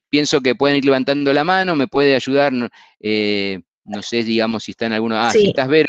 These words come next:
Speaker 2: ahí
Speaker 1: ¿me ayudás
Speaker 2: Cami-,
Speaker 1: un poquito?
Speaker 2: Camila, Camila Rigalla levantó la mano, Gabriel, eh, rompió el hielo, así que adelante, Cami, y vamos escribiendo por el chat o vamos levantando la mano, como les sea más cómodo.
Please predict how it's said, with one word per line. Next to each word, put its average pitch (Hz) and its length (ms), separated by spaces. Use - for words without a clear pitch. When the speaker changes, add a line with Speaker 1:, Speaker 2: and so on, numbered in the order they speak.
Speaker 2:
ahí 190 220
Speaker 1:
¿me 226 60
ayudás 214 320
Speaker 2:
Cami-, - 60
Speaker 1:
un - 80
poquito? 151 500
Speaker 2:
Camila, - 220
Camila 220 360
Rigalla 220 400
levantó 196 360
la 196 100
mano, 202 240
Gabriel, 208 560
eh, 165 520
rompió 180 380
el 196 100
hielo, 214 280
así 185 200
que 180 100
adelante, 196 340
Cami, 226 480
y 185 180
vamos 185 500
escribiendo 190 420
por 180 160
el 175 160
chat 254 220
o 196 100
vamos 185 240
levantando 175 440
la 175 120
mano, 202 260
como 165 160
les 156 140
sea 165 160
más 156 160
cómodo. - 320